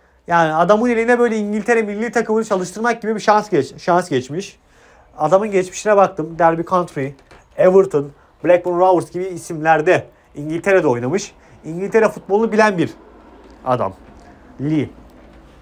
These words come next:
O yüzden diyorum ki aga, adam bu fırsatı tepmez ve en iyi oyunu ve beklediğimiz kadroya göre o hücum oyununu sahaya yansıtabilir.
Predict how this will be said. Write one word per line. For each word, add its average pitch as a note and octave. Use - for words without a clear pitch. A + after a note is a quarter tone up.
O G3
yüzden G#3
diyorum A#3+
ki F3+
aga, D3+
adam A3+
bu A3+
fırsatı G#3+
tepmez F#3+
ve F#3+
en A3+
iyi G3
oyunu C#3+
ve E3+
beklediğimiz F3+
kadroya G3+
göre C#3+
o F3+
hücum G3+
oyununu F3
sahaya E3+
yansıtabilir. D3